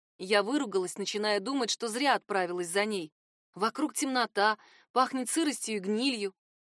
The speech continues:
Место совершенно не похоже на симпатичный мирок. И на привычный лабиринт тоже.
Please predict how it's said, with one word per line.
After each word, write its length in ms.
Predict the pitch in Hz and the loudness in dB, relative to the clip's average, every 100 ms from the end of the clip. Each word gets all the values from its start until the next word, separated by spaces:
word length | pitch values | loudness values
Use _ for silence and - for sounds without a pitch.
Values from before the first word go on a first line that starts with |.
| - | -8
Место 340 | 226 349 - | 0 0 0
совершенно 500 | 233 220 240 - 311 | -6 -4 -2 2 4
не 120 | 302 302 | 4 2
похоже 420 | 302 - 403 302 | 0 6 6 6
на 100 | 226 | -4
симпатичный 680 | - 233 262 277 226 240 240 | -4 0 0 0 -4 -4 -2
мирок. 400 | 277 240 165 - _ _ _ _ - | 0 -2 -4 -12 _ _ _ _ -8
И 80 | 226 | -4
на 120 | 220 | -4
привычный 500 | 233 233 247 240 226 | -2 -2 -2 -2 -2
лабиринт 480 | 220 233 247 226 - | -2 -2 -2 -4 -4
тоже. 420 | 269 262 175 160 | -2 0 -2 -8